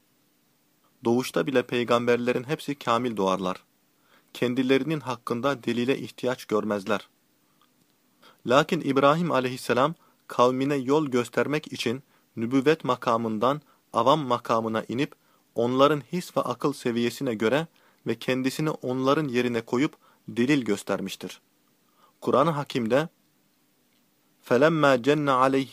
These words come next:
اللَّيْلُ رَأَى كَوْكَبًا" ayeti ile işaret olunan mana bundan ibarettir. Sanki kendisi şöyle buyurmuş: "Faraza yıldız, ay ve güneş yaratıcıdır." desek, onları görüp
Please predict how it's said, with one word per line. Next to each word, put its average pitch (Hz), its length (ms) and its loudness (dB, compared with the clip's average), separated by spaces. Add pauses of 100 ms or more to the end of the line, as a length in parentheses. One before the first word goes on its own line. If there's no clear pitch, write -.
اللَّيْلُ 131 300 0
رَأَى 127 460 2
كَوْكَبًا" 110 600 0 (840)
ayeti 123 400 2
ile 120 280 0
işaret 127 560 -2
olunan 113 320 0
mana 127 460 0 (260)
bundan 120 320 2
ibarettir. 98 680 -4 (1080)
Sanki 156 460 -2
kendisi 139 440 -2
şöyle 135 320 0
buyurmuş: 95 460 -4 (720)
"Faraza 151 480 4
yıldız, 120 540 0 (280)
ay 139 280 0
ve 123 80 0
güneş 123 420 -4
yaratıcıdır." 117 640 -2
desek, 104 380 -6 (580)
onları 139 380 0
görüp 135 340 0